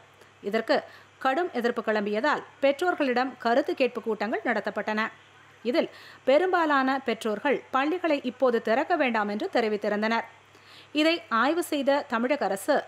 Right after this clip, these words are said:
வியாழக்கிழமை புதிய அறிவிப்பை வெளியிட்டுள்ளது. அதில், தற்போது பண்டிகை காலம் என்பதால்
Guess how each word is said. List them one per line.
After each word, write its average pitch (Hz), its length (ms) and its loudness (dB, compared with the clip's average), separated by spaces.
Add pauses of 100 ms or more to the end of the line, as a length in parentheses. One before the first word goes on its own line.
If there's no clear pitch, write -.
வியாழக்கிழமை 269 880 0
புதிய 285 280 0
அறிவிப்பை 214 460 -2
வெளியிட்டுள்ளது. 208 600 0 (680)
அதில், 220 300 0 (340)
தற்போது 311 560 0
பண்டிகை 262 360 0
காலம் 254 300 -2
என்பதால் 208 440 -2